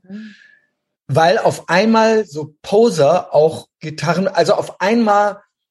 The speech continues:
Speaker 2: war das so, ja, äh, er war ja auch so, also ich sag mal so, der, der Proto-Kack ist ja John Lennon. Aber danach kam erstmal lange nix und dann kommt halt Kurt Cobain. Und ich habe ja
Speaker 1: Mhm.
Speaker 2: schon öfter gesagt, ja, ich war dann auch froh, als er sich erschossen hatte,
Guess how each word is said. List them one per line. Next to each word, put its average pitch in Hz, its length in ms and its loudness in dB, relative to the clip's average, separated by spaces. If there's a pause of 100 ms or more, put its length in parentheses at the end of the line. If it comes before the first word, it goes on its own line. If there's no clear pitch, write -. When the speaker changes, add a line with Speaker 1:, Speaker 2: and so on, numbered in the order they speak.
(100)
Speaker 2:
war 165 240 2
das 190 240 0
so, 170 340 2 (320)
ja, 190 520 2
äh, 170 300 0
er 185 140 0
war 214 100 2
ja 226 180 0
auch 185 140 0
so, 185 400 -4 (200)
also 180 200 -2
ich 196 100 -2
sag 226 180 0
mal 214 120 0
so, 190 100 -4
der, 165 300 0 (260)
der 151 300 0 (760)
Proto-Kack 220 1160 0
ist 170 160 -4
ja 190 100 2
John 156 260 0
Lennon. 117 440 -2 (400)
Aber 170 200 2
danach 214 440 2
kam 214 200 -2
erstmal 185 340 -2
lange 175 220 0
nix - 580 -6 (240)
und 185 160 0
dann 202 180 0
kommt 208 340 -4
halt 160 340 2
Kurt 147 280 0
Cobain. 120 580 -6
Und 139 120 -6
ich 139 100 -2
habe - 100 0
ja - 40 -2
Speaker 1:
Mhm. - 40 -4
Speaker 2:
schon 160 100 -6
öfter 180 240 0
gesagt, 147 380 -2
ja, 131 120 -2
ich 139 140 -4
war 143 80 0
dann 139 160 0
auch 120 160 -6
froh, 185 260 -2
als 143 180 2
er 135 80 0
sich 123 180 -6
erschossen 139 460 -2
hatte, 135 340 0